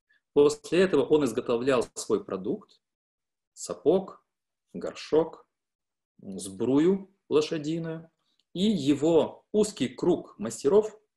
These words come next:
назначал мастером, присваивал ему статус, титул мастера. Он сам становился мастером. Тогда он мог купить дом, э,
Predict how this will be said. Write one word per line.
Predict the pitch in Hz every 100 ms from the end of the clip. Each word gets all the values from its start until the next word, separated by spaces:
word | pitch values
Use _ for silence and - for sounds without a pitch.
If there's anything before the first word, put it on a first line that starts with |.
| -
назначал | 123 120 123 123 180 190 202 -
мастером, | 120 110 - - 95
присваивал | - 135 - 143 139 117 101
ему | 98 110 123 196 220 _ _ _ _ _ _ -
статус, | - - 131 113 - 202 - -
титул | 104 95 151 165 -
мастера. | 127 113 - - -
Он | 139
сам | - 185
становился | 185 131 123 131 131 117
мастером. | 107 85 - - - _ _ _ _ _ _
Тогда | - 135 170
он | 151
мог | 120 -
купить | - - 95 - _ _
дом, | 139 196 214 208 _ _ _ _ _
э, | - 104 101 98 95 -